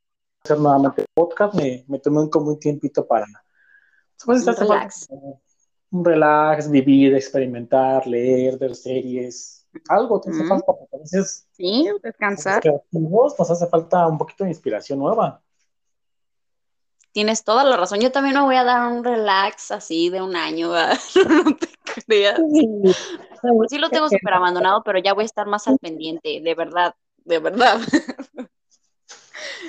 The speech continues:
Speaker 2: Ay, no. Pues ahora sí ya nos vamos. Les mando muchísimo amor. Ojalá les guste mucho. Yo disfruté mucho tenerte aquí, Chris, de verdad.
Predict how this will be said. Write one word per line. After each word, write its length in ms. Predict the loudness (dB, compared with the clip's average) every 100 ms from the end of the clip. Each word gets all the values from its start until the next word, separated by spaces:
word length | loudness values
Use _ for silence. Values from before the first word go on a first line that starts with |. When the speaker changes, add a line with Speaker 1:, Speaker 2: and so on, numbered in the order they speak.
| -20 _ _ -4
Speaker 2:
Ay, 320 | 0 2 0
no. 240 | -4 -8 -10 -20 _ -4
Pues 160 | 0
ahora 180 | 2 2
sí 140 | 0
ya 100 | 0
nos 260 | 2 0 0
vamos. 580 | 0 0 0 -4 -4 -8 _ _
Les 180 | -10 -10
mando 240 | -10 -12
muchísimo 560 | -12 -16 -16 -16 -12 -10
amor. 460 | -10 -4 -2 -2 -4
Ojalá 340 | -8 -2 0
les 240 | 2 0 -4
guste 300 | -10 -10 -10
mucho. 420 | -8 -8 -2 -2
Yo 240 | 2 2
disfruté 400 | 2 0 -6 -8
mucho 320 | -6 -6 -8 -12
tenerte 420 | -8 -8 -8 -12
aquí, 300 | -10 -10 -10
Chris, 200 | -8 -4
de 80 | -2
verdad. 360 | -2 0 0